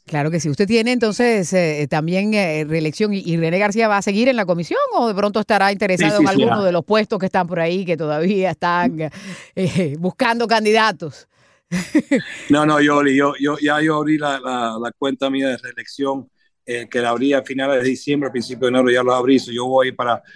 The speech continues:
Speaker 2: a la reelección para el condado porque me quedan cuatro años y creo que, eh, quiero, quiero terminar lo que hemos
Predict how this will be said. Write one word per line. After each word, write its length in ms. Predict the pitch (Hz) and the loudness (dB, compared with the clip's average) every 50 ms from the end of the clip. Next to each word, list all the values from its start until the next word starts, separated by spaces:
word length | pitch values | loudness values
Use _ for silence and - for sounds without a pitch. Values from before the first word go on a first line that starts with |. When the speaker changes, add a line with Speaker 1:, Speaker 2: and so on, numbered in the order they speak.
| - - _ _ | -20 -20 _ _
Speaker 2:
a 60 | - 127 | -2 0
la 100 | 127 110 | 0 0
reelección 460 | 120 127 120 110 - - 147 131 127 | -2 -4 -6 -4 -2 0 0 2 2
para 140 | 139 131 120 | 2 0 0
el 60 | 110 | 2
condado 480 | - 131 120 127 147 151 151 156 151 - | 2 2 4 4 4 4 4 2 0 -2
porque 180 | - 110 117 | -6 -6 -6
me 100 | 110 113 110 | -8 -8 -4
quedan 240 | - 131 135 127 120 | -2 -2 -2 -2 -2
cuatro 280 | - 139 131 131 143 139 123 143 139 | -2 0 0 2 0 0 0 0 2
años 260 | 139 143 147 143 135 - _ _ _ _ _ _ _ - | 2 2 2 0 0 -4 _ _ _ _ _ _ _ -4
y 120 | 131 123 | -4 -2
creo 180 | 110 131 131 127 | 0 2 2 2
que, 140 | - 139 127 | 2 2 2
eh, 240 | 123 123 120 110 107 | 2 2 0 -2 -4
quiero, 520 | - 131 131 135 131 123 120 110 113 113 - - _ | -2 0 2 4 4 2 2 -2 -4 -12 -20 -20 _
quiero 200 | - - 135 143 | -4 -2 -2 0
terminar 420 | 139 147 139 135 131 127 135 139 139 | 0 0 0 0 2 2 2 2 2
lo 120 | 139 131 | 2 2
que 60 | 131 | 2
hemos 180 | 135 131 123 113 | 0 0 -2 -4